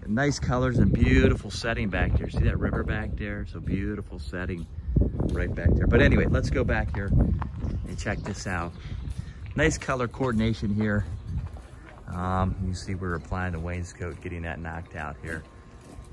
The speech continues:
So nice color coordination,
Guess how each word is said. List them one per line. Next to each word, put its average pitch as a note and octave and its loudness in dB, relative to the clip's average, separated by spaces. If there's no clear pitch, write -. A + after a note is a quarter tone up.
So - -4
nice - 6
color G2+ -2
coordination, F#2 -6